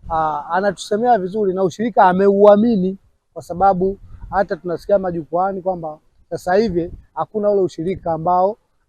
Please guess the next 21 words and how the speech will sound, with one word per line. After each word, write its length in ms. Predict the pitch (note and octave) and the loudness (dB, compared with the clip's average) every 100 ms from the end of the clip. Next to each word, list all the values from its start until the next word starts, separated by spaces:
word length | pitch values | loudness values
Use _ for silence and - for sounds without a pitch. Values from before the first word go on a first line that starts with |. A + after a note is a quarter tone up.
| D#3 | -6
eh, 160 | D#3+ | -4
ulikuwepo 320 | E3 D3+ F3+ F3 | -4 -4 -4 -4
nyakati 340 | D3+ E3+ D3+ | -4 -6 -6
za 140 | D3+ | -6
nyuma 360 | E3 G3 F#3+ F#3 | -4 -4 -2 -2
kwamba 260 | F3 F3 E3 | -2 -2 -4
ukiingia 400 | - D#3 D#3+ F#3+ | -4 -6 -2 -2
kwenye 200 | F3+ E3+ | -2 -4
ushirika 420 | - F#3 F#3+ F3 | -4 -4 -2 -2
unakuwa 320 | D#3 C#3+ F#3+ | -2 -2 -2
mpiga 340 | D#3 D#3 D#3 D#3 | -2 -6 -4 0
dili, 460 | F#3+ G#3 G3+ G3 - _ _ - | 0 0 -2 -6 -10 _ _ -6
ushirika 540 | F#3+ F#3+ G3 E3+ E3+ | -4 0 0 -2 -2
watu 240 | D3+ C3+ D3 | -4 -4 -8
wanalalamika, 760 | C3+ C#3 C#3 C#3+ G3+ G#3 G3+ | -8 -8 -8 -4 -2 0 2
wakulima, 680 | G3 F3+ G3 G#3 G3+ G3+ G3+ _ _ _ _ | 2 2 -4 -4 -4 -6 -8 _ _ _ _
wa-, 600 | E3+ D#3 D#3 D3 C#3+ C#3 F3 | -10 -8 -8 -10 -14 -12 -10
ushirika 440 | - G#3+ A3 F#3+ | -4 -2 0 4
hauonekani 840 | D#3 D3 C#3 A2+ - G#3+ A3 A3 | 4 2 -4 -10 4 8 8 6
matokeo 760 | G#3 G3+ G3+ - A3+ A3 G#3+ G#3+ | 4 4 2 2 4 6 6 6
kwa 520 | - G3 F#3 F3+ F3+ | 4 4 6 2 -2